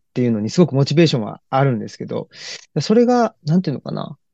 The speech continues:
鴻島さんがね、一緒に、の、そ-、まあ、そこに同行してくれてるっていうか、なんか同じぐらいの、なんていうの、熱量で同行してくれてるのはすごい嬉し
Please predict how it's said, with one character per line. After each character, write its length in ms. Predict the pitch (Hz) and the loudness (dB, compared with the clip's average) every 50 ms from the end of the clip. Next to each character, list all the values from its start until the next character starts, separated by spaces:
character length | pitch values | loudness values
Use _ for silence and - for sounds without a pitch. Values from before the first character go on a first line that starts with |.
| _ _ _ _ _ _ _ _ _ _ - | _ _ _ _ _ _ _ _ _ _ -4
鴻 200 | - 208 220 214 | 0 2 2 4
島 220 | - 220 220 220 | 4 4 2 2
さ 400 | - 226 214 214 214 208 208 208 | 2 2 2 2 4 2 2 2
ん 260 | 208 202 202 202 220 - _ _ _ _ _ - - | 2 0 0 -2 -2 -6 _ _ _ _ _ -4 2
が 140 | 175 190 | 2 4
ね、 280 | 196 214 196 - - _ _ _ - | 4 4 2 0 -4 _ _ _ -2
一 100 | 175 151 | -2 -2
緒 200 | - - 240 240 | 0 2 2 4
に、 320 | 233 226 220 208 - - _ _ _ _ _ _ _ _ _ _ _ _ _ _ _ _ _ _ _ _ - | 4 4 4 2 0 -4 _ _ _ _ _ _ _ _ _ _ _ _ _ _ _ _ _ _ _ _ -18
の、 320 | - - - 175 175 - - | -12 -6 -2 -2 -2 -2 -2
そ-、 120 | - 160 | -6 -6
ま 140 | 156 156 147 | -4 -2 -2
あ、 40 | 123 | 0
そ 100 | - 147 | 2 4
こ 120 | - 156 | 4 4
に 260 | 147 147 143 139 - _ _ _ _ - | 4 4 2 0 -4 _ _ _ _ -2
同 240 | 147 147 170 180 160 | 2 4 6 4 4
行 480 | - - 160 156 151 151 147 139 - _ _ _ _ _ _ _ _ _ _ | 4 4 6 8 8 8 6 4 0 _ _ _ _ _ _ _ _ _ _
し 40 | - | -4
て 100 | - 139 | -2 0
く 100 | - 143 | 0 0
れ 80 | 139 120 | 0 0
て 100 | - 131 | 0 -2
る 80 | 131 | -4
っ 40 | 127 | -4
て 140 | - - 120 | -6 -8 -8
い 20 | |
う 20 | - | -6
か、 80 | 120 | -4
な 60 | 123 | -4
ん 40 | 127 | -4
か 100 | - - - | -6 -4 2
同 260 | 165 180 202 226 220 | 6 6 8 8 8
じ 140 | 220 226 190 | 6 6 4
ぐ 100 | 208 214 | 6 4
ら 140 | 220 220 | 6 6
い 60 | 220 214 | 6 4
の、 360 | 220 220 220 214 208 208 _ _ _ _ _ _ _ - | 4 4 4 2 0 -2 _ _ _ _ _ _ _ -6
な 120 | 151 147 | -4 -4
ん 60 | 147 - | -4 -4
て 80 | 120 | -6
い 20 | 110 | -10
う 40 | |
の、 140 | 107 123 135 _ - | -12 -12 -14 _ 2
熱 260 | 143 147 143 - 208 | 2 2 4 6 4
量 320 | 151 117 107 123 175 220 _ _ _ - - - - - - - _ _ _ _ _ _ - | 4 4 2 0 -2 -4 _ _ _ -20 -20 -20 -20 -20 -20 -20 _ _ _ _ _ _ 0
で 480 | 151 180 196 185 147 117 - - - - _ _ _ _ _ _ - | 2 4 4 4 4 2 0 -4 -10 -14 _ _ _ _ _ _ 0
同 180 | - 156 160 151 | 2 4 4 4
行 160 | - 160 156 | 4 2 2
し 40 | 147 | 4
て 80 | - 147 | 2 2
く 100 | - 151 | 2 2
れ 60 | 147 | 2
て 100 | 139 143 | 2 0
る 40 | 139 | -4
の 60 | 123 | -4
は 60 | 113 | -4
す 100 | - - | -2 -2
ご 80 | 143 143 | -2 0
い 40 | |
嬉 260 | 117 131 147 151 135 - | 2 2 2 2 2 0
し 440 | - 160 156 143 120 104 - - | -2 0 0 0 0 -2 -6 -10